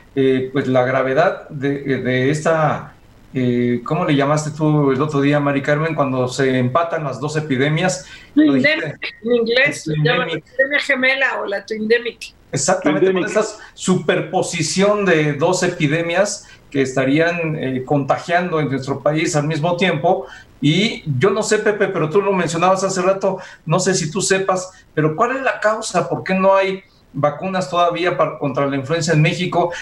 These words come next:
Speaker 1: Ya estamos fuera de calendario. Eh, a principi-, a fines de octubre y principios de septiembre, Hugo López-Gatell decía que ya tenían una porción de las vacunas y que estaban por llegar en este mes de, de septiembre, eh,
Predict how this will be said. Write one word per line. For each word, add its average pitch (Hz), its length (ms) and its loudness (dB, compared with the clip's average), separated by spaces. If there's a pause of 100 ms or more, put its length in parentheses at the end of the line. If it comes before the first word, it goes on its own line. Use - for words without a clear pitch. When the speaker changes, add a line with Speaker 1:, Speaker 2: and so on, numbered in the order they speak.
(120)
Speaker 1:
Ya 165 100 4
estamos 196 340 0
fuera 196 200 2
de 180 80 0
calendario. 180 720 0 (280)
Eh, 139 360 4
a 139 180 2
principi-, 143 460 -2
a 156 100 2
fines 190 320 -4
de 151 240 2
octubre 180 480 -2
y 160 40 -4
principios 175 460 0
de 156 80 2
septiembre, 185 680 0 (260)
Hugo 170 240 2
López-Gatell 180 640 0
decía 175 340 -2
que 147 160 -2
ya 170 220 2
tenían 170 440 -2
una 170 240 0
porción 180 400 -2
de 190 120 -2
las 151 120 2
vacunas 190 600 -2 (200)
y 156 100 -10
que 139 100 -6
estaban 185 280 2
por 151 160 -2
llegar 143 380 2
en 160 60 -4
este 170 180 -6
mes 160 240 0
de, 151 240 0 (220)
de 139 140 0
septiembre, 170 840 0 (260)
eh, 139 240 2